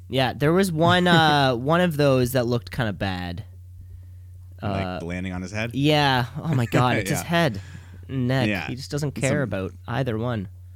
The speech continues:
Speaker 2: And the strikes too, just the punches, kicks to the head.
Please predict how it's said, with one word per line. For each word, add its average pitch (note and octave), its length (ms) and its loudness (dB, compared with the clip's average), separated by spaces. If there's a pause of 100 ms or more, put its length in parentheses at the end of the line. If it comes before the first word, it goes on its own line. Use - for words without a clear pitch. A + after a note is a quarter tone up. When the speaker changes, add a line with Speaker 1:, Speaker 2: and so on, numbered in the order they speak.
(340)
Speaker 2:
And F#2+ 140 0
the E2+ 60 -2
strikes B2 520 -2
too, B2 240 -2
just F#2 220 -8
the C2 680 -8 (640)
punches, C#3 440 -4
kicks - 280 -4
to C#3+ 120 -6
the C3+ 140 2
head. A#2 500 0